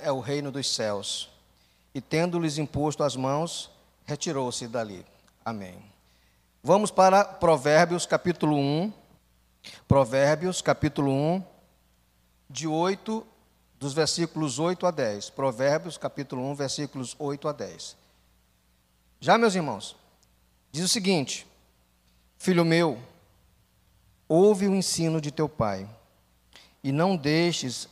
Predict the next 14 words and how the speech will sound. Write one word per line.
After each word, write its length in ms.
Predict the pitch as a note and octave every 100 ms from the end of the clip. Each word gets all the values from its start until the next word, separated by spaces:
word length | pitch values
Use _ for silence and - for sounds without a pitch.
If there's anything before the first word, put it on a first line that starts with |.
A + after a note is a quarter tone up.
| _ _ _ -
a 100 | C3+
instrução 600 | C3+ C#3 C3+ - C#3+ D3
de 100 | C#3
tua 200 | - D3
mãe, 360 | B2 A2+ A2+ - _ _ _ _ _ _ _ -
porque 240 | - -
serão 360 | D3+ E3+ D#3+ E3+
diademas 800 | C3+ E3 C#3 C#3+ D#3+ D3 C3 G#2+
de 120 | A#2+
graça 580 | G#2+ A#2+ B2+ D3+ - E3
para 240 | - C#3+
a 20 | C3+
tua 160 | C3+
cabeça 640 | - B2+ A2 A#2 - A#2+